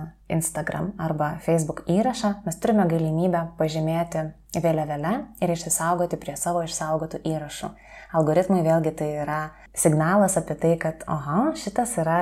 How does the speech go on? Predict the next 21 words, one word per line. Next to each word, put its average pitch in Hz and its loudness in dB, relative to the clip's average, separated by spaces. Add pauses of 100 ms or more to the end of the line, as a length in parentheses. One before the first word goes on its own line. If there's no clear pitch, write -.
(140)
įdomu, 156 2
vertinga, 160 -2
kažkas 160 -4
tai 190 2
nusprendžia, 165 -2
kad 160 -6
norės 160 2
paskaityti 165 -2
ir 170 -6
pasinaudoti 151 -6
informaciją 156 -4 (100)
ir 156 -4
ateityje. 151 -6 (840)
Na 175 4
ir 165 6
ant 160 2
aukščiausio 170 4
reitingo 151 -2
laiptelio 190 -2
yra 160 -2
dalijimaisi 160 0